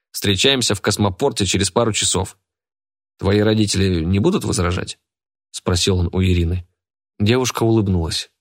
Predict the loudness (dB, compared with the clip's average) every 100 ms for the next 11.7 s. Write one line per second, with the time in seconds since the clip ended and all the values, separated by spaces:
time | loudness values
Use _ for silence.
0 | _ _ _ _ -8 -4 -2 0 0 0
1 | -2 0 2 2 0 -6 _ _ -2 2
2 | 2 2 0 0 0 0 0 0 0 0
3 | 2 2 2 0 -2 -2 -2 -2 -2 -2
4 | 0 -2 -6 -8 -12 _ -8 -2 2 2
5 | 0 0 -2 0 -4 -2 0 -2 0 -2
6 | 0 0 0 -2 0 0 2 2 0 0
7 | 0 0 -2 -2 -2 0 0 -2 -4 -6
8 | -14 _ _ _ -20 -4 0 2 2 0
9 | 0 0 0 2 2 0 0 0 0 0
10 | 0 0 -2 -2 0 0 -2 -2 -2 -2
11 | -2 -4 -2 -4 -4 -2 -4